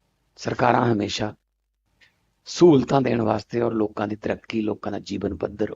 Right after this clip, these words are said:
ਉੱਚਾ ਚੱਕਣ ਵਾਸਤੇ ਬਣਦੀਆਂ। ਸੋ ਮੈਂ ਬਹੁਤ ਬਹੁਤ ਵਧਾਈਆਂ ਦਿੰਦਾ ਇਸ ਗੱਲ ਮੌਕੇ ਤੇ ਕਿ ਤੁਸੀਂ ਅੱਜ ਇੰਨੀ ਭਾਰੀ ਗਿਣਤੀ 'ਚ ਇੱਥੇ ਪਹੁੰਚੇ ਹੋ।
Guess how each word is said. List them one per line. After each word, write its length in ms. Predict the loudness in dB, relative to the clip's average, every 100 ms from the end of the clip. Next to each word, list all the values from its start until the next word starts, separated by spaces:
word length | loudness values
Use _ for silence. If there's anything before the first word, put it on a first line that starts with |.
| -8
ਉੱਚਾ 240 | -6 -4
ਚੱਕਣ 340 | -4 -8 -10 -12
ਵਾਸਤੇ 280 | -12 -10 -12
ਬਣਦੀਆਂ। 360 | -12 -16 -20 -20 _ _ _ _ _ _ _ _ _ _ _ _ _ _ _ -14
ਸੋ 160 | -4
ਮੈਂ 80 | -2
ਬਹੁਤ 220 | 0 -2
ਬਹੁਤ 260 | -4 -6 -8
ਵਧਾਈਆਂ 520 | -8 -6 -4 -2 -2
ਦਿੰਦਾ 300 | -4 -4 -6
ਇਸ 160 | -6 -8
ਗੱਲ 140 | -8 -10 _ -10
ਮੌਕੇ 340 | -10 -8 -8
ਤੇ 180 | -8 -10 _ _ _ _ _ _ _ _ _ -8
ਕਿ 360 | -6 -6 -10 -16 _ _ _ _ _ _ _ _
ਤੁਸੀਂ 500 | -12 -8 -8 -8 -12 _ _ _ _ _ _ _ _ _ _ _ _ _ -6 -4
ਅੱਜ 100 | -2
ਇੰਨੀ 140 | -4
ਭਾਰੀ 260 | -4 -4 -4
ਗਿਣਤੀ 340 | -6 -8 -10
'ਚ 100 | -8
ਇੱਥੇ 220 | -8 -8
ਪਹੁੰਚੇ 440 | -6 -8 -8 -8
ਹੋ। 60 | -8